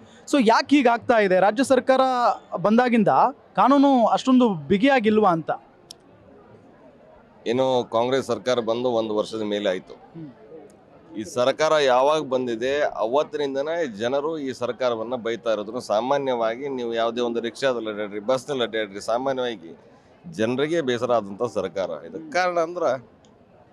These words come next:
Speaker 2: ಒಂದು ವರ್ಷದಿಂದ ಯಾವುದೇ ಅಭಿವೃದ್ಧಿ ಆಗಿಲ್ಲ.
Speaker 1: ಹ್ಮ್.
Speaker 2: ಜನರನ್ನ ಲೂಟಿ ಮಾಡುವಂಥ ಕೆಲಸ ನಡೀತಾ ಇದೆ.
Speaker 1: ಹ್ಮ್.
Speaker 2: ಭ್ರಷ್ಟಾಚಾರದ ಹಗರಣಗಳ ಮೇಲೆ ಹಗರಣಗಳಾಗ್ತಾ ಇದ್ದಾವ.
Speaker 1: ಹ್ಮ್.
Speaker 2: ಮತ್ತು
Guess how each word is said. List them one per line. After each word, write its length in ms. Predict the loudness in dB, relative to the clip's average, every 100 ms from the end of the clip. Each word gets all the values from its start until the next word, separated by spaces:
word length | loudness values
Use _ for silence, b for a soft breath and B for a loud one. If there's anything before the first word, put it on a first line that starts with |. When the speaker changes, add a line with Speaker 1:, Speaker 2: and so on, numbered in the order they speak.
| -20 -20 -6
Speaker 2:
ಒಂದು 300 | -2 -2 -2
ವರ್ಷದಿಂದ 440 | -4 -4 -10 -6
ಯಾವುದೇ 380 | 0 2 2 2
ಅಭಿವೃದ್ಧಿ 360 | 0 -2 -4 -2
ಆಗಿಲ್ಲ. 320 | -2 -2 -4
Speaker 1:
ಹ್ಮ್. 540 | -4 -10 -20 -18 -18 -18 -20 -20 -20 -20 -20 -20 -20 -6
Speaker 2:
ಜನರನ್ನ 380 | -2 0 0 0
ಲೂಟಿ 320 | -2 -2 -2
ಮಾಡುವಂಥ 440 | 0 0 0 -2 -4
ಕೆಲಸ 300 | -4 -4 -2
ನಡೀತಾ 380 | -2 -2 -2
ಇದೆ. 200 | -4 -4
Speaker 1:
ಹ್ಮ್. 420 | -10 -14 -20 -20 -20 -20 -20 -20 -14
Speaker 2:
ಭ್ರಷ್ಟಾಚಾರದ 760 | -4 -4 0 0 2 2 2 0
ಹಗರಣಗಳ 460 | 0 -2 0 0 0
ಮೇಲೆ 260 | -2 -2 0
ಹಗರಣಗಳಾಗ್ತಾ 680 | 0 -2 0 0 0 0
ಇದ್ದಾವ. 340 | -2 0 -2 -2
Speaker 1:
ಹ್ಮ್. 380 | -6 -14 -20 -20 -20 -20 -20 -20 -20 -20 -20 -20 -20 -20 -8
Speaker 2:
ಮತ್ತು 540 | -6 0 2 2 0